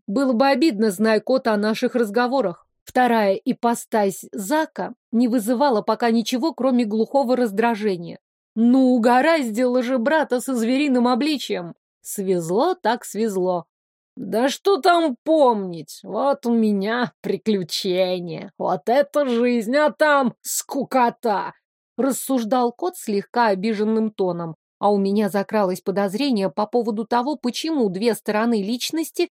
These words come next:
разделились надвое и на дух друг друга не переносили. «А ты, значит, покоритель женских сердец, да?»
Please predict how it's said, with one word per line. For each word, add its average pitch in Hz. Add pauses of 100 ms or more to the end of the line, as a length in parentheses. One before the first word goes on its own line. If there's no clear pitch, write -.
(160)
разделились 247
надвое 202 (220)
и 240
на 220
дух 254
друг 190
друга 220
не 208
переносили. 208 (460)
«А 247
ты, 294
значит, 240
покоритель 254
женских 247
сердец, 247
да?» 233